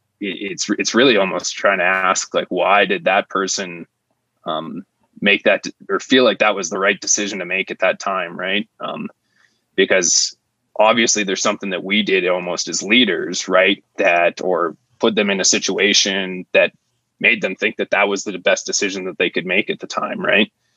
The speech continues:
Um, so I, I think often we, we go to look at blame and just, uh,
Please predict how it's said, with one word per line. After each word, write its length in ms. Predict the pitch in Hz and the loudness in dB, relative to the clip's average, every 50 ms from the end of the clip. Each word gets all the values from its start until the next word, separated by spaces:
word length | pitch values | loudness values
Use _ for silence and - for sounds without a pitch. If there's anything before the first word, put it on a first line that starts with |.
| _ _ _ _ _ _ _ - | _ _ _ _ _ _ _ 0
Um, 340 | 90 90 85 85 82 80 - - - | 2 2 2 2 -2 -6 -8 -10 -8
so 200 | - - - 92 | -2 2 4 6
I, 260 | 90 90 90 92 92 - | 6 6 6 4 4 2
I 80 | - 104 | 0 0
think 260 | 95 - 113 104 101 104 | 2 2 0 2 4 4
often 400 | 104 104 101 - - 113 101 90 | 6 6 4 4 2 0 0 0
we, 280 | 95 90 90 92 - - - - | -2 -2 -2 -4 -4 -8 -12 -4
we 120 | - 98 | -2 0
go 160 | 101 120 117 117 | 4 4 4 6
to 80 | 113 | 6
look 200 | 113 110 110 - | 4 4 4 2
at 100 | 104 90 | 0 0
blame 320 | - 104 104 104 104 107 104 | 0 0 2 2 2 2 2
and 100 | 95 95 | 0 0
just, 320 | 98 95 - - - - | 0 0 -2 -2 0 2
uh, 300 | 95 90 85 87 85 82 | 4 4 6 6 4 2